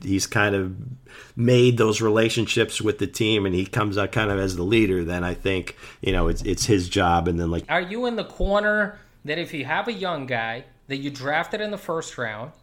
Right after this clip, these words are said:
Speaker 2: regardless of a
Speaker 1: Yeah.
Speaker 2: number one overall or top ten or top,
Speaker 1: Yeah.
Speaker 2: you know, twenty-five,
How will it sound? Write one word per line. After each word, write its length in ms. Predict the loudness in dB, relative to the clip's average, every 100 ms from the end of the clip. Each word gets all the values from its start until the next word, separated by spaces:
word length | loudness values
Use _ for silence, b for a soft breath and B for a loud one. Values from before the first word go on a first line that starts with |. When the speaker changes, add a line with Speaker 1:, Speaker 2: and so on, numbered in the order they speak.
| -6
Speaker 2:
regardless 640 | -2 2 2 2 -4 -4
of 120 | -6
a 220 | -6 -8 -10 0
Speaker 1:
Yeah. 240 | 2 4
Speaker 2:
number 300 | 2 -2 -2
one 240 | 0 0 0
overall 640 | -2 0 2 2 2 -2
or 60 | -6
top 340 | -4 -4 -4
ten 340 | -6 -6 -4
or 60 | -8
top, 320 | -6 -6 -2 4
Speaker 1:
Yeah. 320 | 6 6 0
Speaker 2:
you 60 | -6
know, 120 | -10
twenty-five, 720 | -2 0 0 -2 -2 -2 -2